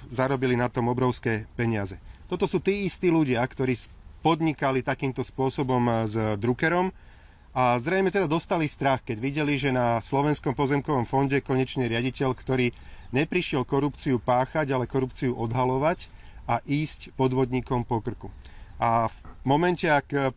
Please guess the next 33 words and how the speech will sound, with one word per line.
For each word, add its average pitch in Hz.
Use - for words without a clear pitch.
títo 147
páni 143
zistili, 135
že 113
tak -
z -
tohoto 135
môže 127
byť 123
aj 110
kriminál, 123
lebo 117
toto 120
je 113
podvod, 131
čo 113
tu 110
za 113
nami 110
spáchali, 123
lebo 117
prísť 151
na 139
štát 120
alebo 120
na 120
Slovenský 139
pozemkový 139
fond 127
s -
tým, 135
že, 123
e, -